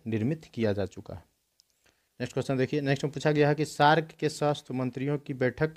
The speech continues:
की मेजबानी कौन करेगा? तो सार्क के स्वास्थ्य मंत्रियों की बैठक की मेजबानी जो है वो पाकिस्तान करेगा, यानी इसका राइट आंसर हो जाएगा ऑप्शन नंबर बी। नेक्स्ट क्वेश्चन देखिए, और आज का लास्ट क्वेश्चन है।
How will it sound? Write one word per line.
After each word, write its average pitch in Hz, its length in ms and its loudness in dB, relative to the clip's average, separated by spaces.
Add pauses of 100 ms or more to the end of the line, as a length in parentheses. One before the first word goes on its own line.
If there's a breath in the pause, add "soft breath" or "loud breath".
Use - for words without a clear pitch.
(140)
की 135 80 -4
मेजबानी 120 640 0
कौन 117 260 -2
करेगा? 95 420 -4 (360 soft breath)
तो 113 60 -8
सार्क 147 380 4
के 147 140 -2
स्वास्थ्य 151 380 -2
मंत्रियों 135 360 -4
की 131 140 -6
बैठक 127 340 0
की 139 100 -10
मेजबानी 123 480 0
जो 123 140 2
है 117 80 4
वो 151 140 4 (540 soft breath)
पाकिस्तान 120 460 -2
करेगा, 98 320 -2
यानी 101 240 0
इसका 107 220 -4
राइट 123 260 2
आंसर 123 240 -4
हो 123 80 2
जाएगा 120 240 2
ऑप्शन 120 240 -2
नंबर 139 340 0 (320)
बी। 101 260 -6 (800 soft breath)
नेक्स्ट 131 240 0
क्वेश्चन 139 280 0
देखिए, 139 280 0
और 151 120 2
आज 120 220 4
का 117 200 0
लास्ट 117 320 0
क्वेश्चन 139 300 -4
है। 165 160 -2